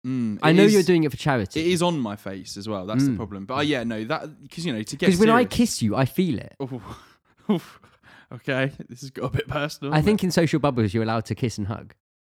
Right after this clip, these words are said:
Speaker 1: Yeah. Um, probably not, like, to a ma-, <laughs> on a married
Speaker 2: <laughs>
Speaker 1: person though.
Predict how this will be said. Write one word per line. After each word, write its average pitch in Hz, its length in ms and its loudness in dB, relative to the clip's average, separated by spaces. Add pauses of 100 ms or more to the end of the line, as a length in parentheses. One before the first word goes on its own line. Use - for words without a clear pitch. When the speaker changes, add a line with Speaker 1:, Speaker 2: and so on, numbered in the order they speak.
Speaker 1:
Yeah. 117 320 -2 (500)
Um, 110 600 -4 (720)
probably 165 260 -6
not, 139 280 -8 (460)
like, 113 100 -14 (240)
to 123 120 -10
a 113 40 -6
ma-, 135 220 -4
<laughs> 185 100 -4
on 156 80 -4
a 151 60 -2
married 147 380 0
Speaker 2:
<laughs> - 0 -
Speaker 1:
person 175 460 0
though. 113 220 -4